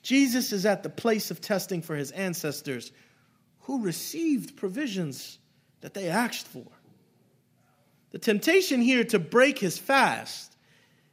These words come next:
in the place where God provided breakfast in the past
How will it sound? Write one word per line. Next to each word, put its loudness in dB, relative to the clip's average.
in -8
the -4
place 6
where 6
God 4
provided 2
breakfast -2
in 2
the -2
past 0